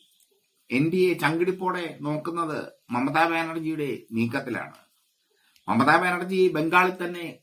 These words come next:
ഒതുങ്ങി നിന്ന് പ്രവർത്തിക്കുന്ന നേതാവായിരുന്നു ഇതുവരെ. പക്ഷേ അവർ ദേശീയ രാഷ്ട്രീയത്തിലേക്ക് ഇറങ്ങിയിരിക്കുന്നു. ദേശീയ രാഷ്ട്രീയത്തിന്റെ ഗതിവിഗതികൾ തീരുമാനിക്കാൻ തക്ക ശക്തി അവർ നേടിയിരിക്കുന്നു.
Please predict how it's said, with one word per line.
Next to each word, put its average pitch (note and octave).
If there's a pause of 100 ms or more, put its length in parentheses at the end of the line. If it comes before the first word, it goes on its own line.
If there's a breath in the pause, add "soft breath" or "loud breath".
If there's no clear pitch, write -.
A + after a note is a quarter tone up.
ഒതുങ്ങി E3+
നിന്ന് E3+
പ്രവർത്തിക്കുന്ന D3
നേതാവായിരുന്നു D3
ഇതുവരെ. G#2+ (420)
പക്ഷേ A#2+
അവർ E3+
ദേശീയ E3+
രാഷ്ട്രീയത്തിലേക്ക് D3+ (100)
ഇറങ്ങിയിരിക്കുന്നു. A#2+ (420)
ദേശീയ D#3+
രാഷ്ട്രീയത്തിന്റെ F3
ഗതിവിഗതികൾ F3
തീരുമാനിക്കാൻ E3+ (140)
തക്ക D3+ (140)
ശക്തി C#3+ (220)
അവർ C3
നേടിയിരിക്കുന്നു. A#2+